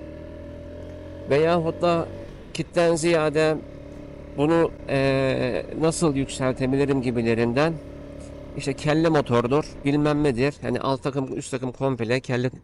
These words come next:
diye tabir ediliyor. Bilenler biliyor. Yani böyle mi uğraşsam gibilerinden araştırdım. Onda da yani uzun vadede kullananları daha yok piyasada.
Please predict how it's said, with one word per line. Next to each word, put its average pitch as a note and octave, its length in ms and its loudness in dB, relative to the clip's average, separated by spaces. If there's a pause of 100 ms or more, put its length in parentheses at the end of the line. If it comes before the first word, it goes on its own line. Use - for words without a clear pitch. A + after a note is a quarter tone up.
(260)
diye B2+ 180 2
tabir B2 400 0
ediliyor. A2+ 400 -2
Bilenler A#2 380 0 (720)
biliyor. B2 540 -2 (720)
Yani C3+ 260 2
böyle E3+ 320 6
mi D3 220 4 (220)
uğraşsam D3+ 680 2
gibilerinden B2+ 720 0 (1000)
araştırdım. F#3+ 720 2
Onda F3+ 380 2
da F3+ 200 2 (380)
yani C#3 220 0 (540)
uzun E3+ 340 0
vadede E3 600 2 (120)
kullananları D#3+ 600 2
daha D3+ 200 2
yok D#3 240 0
piyasada. C3+ 560 0